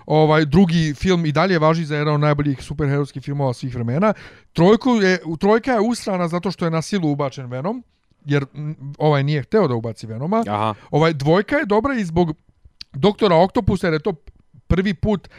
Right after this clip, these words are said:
Speaker 1: da je negativac prikazan kao čovek, sa objaš-,
Speaker 2: Da, da,
Speaker 1: zašto,
Speaker 2: zašto on
Speaker 1: zašto
Speaker 2: radi
Speaker 1: je
Speaker 2: to što
Speaker 1: takav
Speaker 2: radi,
Speaker 1: kakav
Speaker 2: da.
Speaker 1: jeste, e,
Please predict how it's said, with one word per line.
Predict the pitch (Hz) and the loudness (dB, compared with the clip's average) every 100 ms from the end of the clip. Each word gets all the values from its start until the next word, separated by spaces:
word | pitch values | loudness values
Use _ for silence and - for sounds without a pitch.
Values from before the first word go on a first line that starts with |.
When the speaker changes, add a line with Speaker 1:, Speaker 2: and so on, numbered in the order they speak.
| - - | -20 -8
Speaker 1:
da | 139 151 | 0 2
je | 147 | 2
negativac | 139 143 131 165 190 185 | 2 -2 2 4 4 0
prikazan | - 165 147 170 147 135 135 | -2 -4 0 -2 -2 -4 -6
kao | - 131 127 120 - _ _ - - _ _ | 0 2 2 0 -4 _ _ -20 -20 _ _
čovek, | - 170 170 117 - - - | -2 2 2 2 -8 -20 -12
sa | - | -2
objaš-, | 139 139 143 - - _ - | 0 2 0 -2 -16 _ -20
Speaker 2:
Da, | - | -8
da, | 139 147 | 0 4
Speaker 1:
zašto, | 214 185 131 | 4 2 0
Speaker 2:
zašto | 139 135 127 - | 2 2 -2 0
on | 190 | 2
Speaker 1:
zašto | 202 | 4
Speaker 2:
radi | 113 131 | 2 0
Speaker 1:
je | |
Speaker 2:
to | 131 | 0
što | 143 | -2
Speaker 1:
takav | 135 139 | -2 -4
Speaker 2:
radi, | 95 | -4
Speaker 1:
kakav | - 127 | -8 -4
Speaker 2:
da. | 151 | -4
Speaker 1:
jeste, | 202 180 | -4 -6
e, | 147 | -4